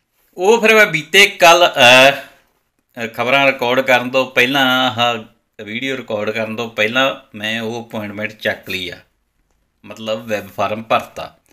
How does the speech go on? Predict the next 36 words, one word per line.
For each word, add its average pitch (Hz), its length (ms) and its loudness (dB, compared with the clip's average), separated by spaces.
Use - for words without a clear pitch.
ਭਰਿਆ 165 380 6
ਕਿੱਦਾਂ? 185 380 2
ਥੋੜ੍ਹਾ 190 200 2
ਜਿਹਾ 240 120 8
ਧਿਆਨ, 165 480 4
ਦਿਮਾਗ 131 420 6
ਲੜਾਇਆ 127 340 6
ਕਰੋ 156 160 -4
ਤੁਸੀਂ 131 260 -6
ਵੀ, 143 120 -2
ਸਾਰਾ, 127 180 2
ਸਾਰਾ 127 880 2
ਬਾਇਓਡਾਟਾ 110 520 0
ਨਾ 160 100 -8
ਇਕੱਠਾ 131 300 -2
ਕਰਕੇ 113 300 -2
ਰੱਖਿਆ 107 240 -2
ਕਰੋ, 110 260 -6
ਪੀ 107 120 -16
ਡੀ 113 180 -8
ਐਫ, 113 180 -10
ਤੇ 104 220 -14
ਪੀ 131 240 -6
ਡੀ 147 160 -2
ਐਫ 143 180 -2
ਵੀ 147 140 -4
ਕਿਸੇ 131 260 -6
ਹੋਰ 120 240 -6
ਟਾਈਪ 123 280 2
ਦਾ 123 140 -4
ਪੀ 120 160 -6
ਡੀ 120 140 -4
ਐਫ 113 100 -4
ਬਣਾ 107 160 -8
ਲਿਆ 110 160 0
ਕਰੋ, 131 360 -6